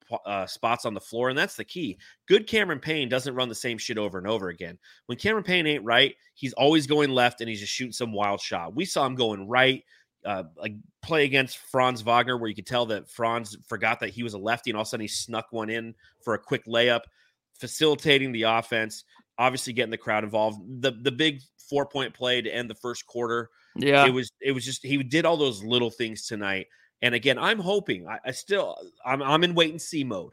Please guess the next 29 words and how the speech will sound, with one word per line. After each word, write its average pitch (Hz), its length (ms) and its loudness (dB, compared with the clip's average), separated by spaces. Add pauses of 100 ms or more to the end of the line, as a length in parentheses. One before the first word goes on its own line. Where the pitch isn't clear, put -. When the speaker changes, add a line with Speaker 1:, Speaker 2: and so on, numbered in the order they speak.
(160)
Speaker 1:
with 107 140 -8
Cameron 113 320 -4
Payne. 98 280 -4 (160)
Speaker 2:
Me 123 80 -12
too. 117 240 -4
Speaker 1:
It's, 104 160 -10
it's 120 220 2
two 151 220 2
games. 120 480 -2 (600)
Uh, 98 240 0
we 117 120 -2
wanna 123 260 2
see 143 160 -6
more 135 240 0
from 127 180 -4
him, 117 120 0
obviously, 110 440 -2
but, 135 480 2 (440)
you 131 120 4
know, 123 160 2
and 123 160 0
I, 117 460 2 (120)
I 110 140 -2
think 165 400 0
that, 120 440 4 (600)
uh, 104 540 2 (1400)
you 131 100 -4
know, 113 200 -4
it's, - 500 -4